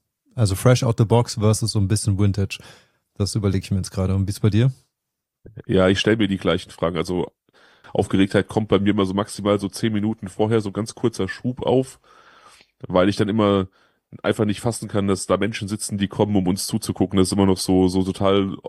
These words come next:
Speaker 2: obskur und surreal so für mich in meinem Kopf. Also es ist eigentlich keine Aufgeregtheit im Sinne von, ich hab da irgendwie Hemmungen vor den Leuten zu reden. Es ist eher so, so eine Ehrfurcht, dass da wirklich Menschen sitzen, die uns zuhören. Das finde ich einfach nach wie vor total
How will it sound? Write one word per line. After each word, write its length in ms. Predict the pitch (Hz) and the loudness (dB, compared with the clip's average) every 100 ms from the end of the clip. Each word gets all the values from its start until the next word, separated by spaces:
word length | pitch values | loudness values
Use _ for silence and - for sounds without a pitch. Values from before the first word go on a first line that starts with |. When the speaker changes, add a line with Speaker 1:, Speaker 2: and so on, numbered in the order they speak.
| _ | _
Speaker 2:
obskur 500 | - - - - 120 | -8 -6 -6 2 4
und 120 | 101 | 4
surreal 500 | 95 110 101 92 90 | 2 2 4 6 6
so 140 | 92 92 | 2 -2
für 160 | - | -2
mich 160 | 95 - | -4 -2
in 80 | 90 | -2
meinem 200 | 92 95 | 0 -2
Kopf. 300 | - - - _ _ _ | -4 -4 -10 _ _ _
Also 120 | 92 90 | -6 -4
es 60 | |
ist 60 | - | 0
eigentlich 200 | 107 - | 0 0
keine 300 | 113 110 71 | 0 2 4
Aufgeregtheit 720 | 117 - 113 113 113 - 104 | 2 2 -2 0 -2 -2 -2
im 100 | 101 | -2
Sinne 220 | 98 110 | -2 -2
von, 480 | 104 104 104 104 101 - - | -2 -2 -2 -4 -6 -10 -10
ich 220 | - - | -10 -6
hab 180 | 104 - | -8 0
da 120 | 87 | 2
irgendwie 280 | 82 101 95 | 2 2 0
Hemmungen 340 | 110 110 104 | 0 0 -2
vor 220 | - 107 | -2 -2
den 120 | 101 98 | 0 0
Leuten 280 | 101 110 | 0 -2
zu 160 | - 98 | -6 -4
reden. 180 | 104 101 | -4 -4
Es 100 | 95 | -8
ist 120 | 90 | -6
eher 240 | 101 107 | 0 0
so, 420 | 95 95 98 98 95 _ _ - | 0 0 0 0 -2 _ _ -6
so 120 | 101 | -4
eine 120 | 101 | 0
Ehrfurcht, 760 | 87 113 - - 101 101 - - | 2 0 0 -2 -2 -2 -6 -6
dass 140 | 95 | -4
da 140 | 104 | -2
wirklich 280 | 104 - - | -2 -6 -4
Menschen 300 | 98 110 - | -4 -4 -4
sitzen, 300 | 101 - 104 | -4 -4 -2
die 100 | 95 | 2
uns 180 | 90 - | 2 0
zuhören. 420 | - 107 92 90 | -4 0 2 2
Das 180 | 87 - | 0 -4
finde 180 | 98 92 | -4 -4
ich 140 | - | -4
einfach 240 | - - 87 | -4 -4 0
nach 240 | 90 - | -2 -2
wie 40 | |
vor 220 | 85 - - | -8 -4 -4
total 460 | - 87 87 76 | -2 2 4 2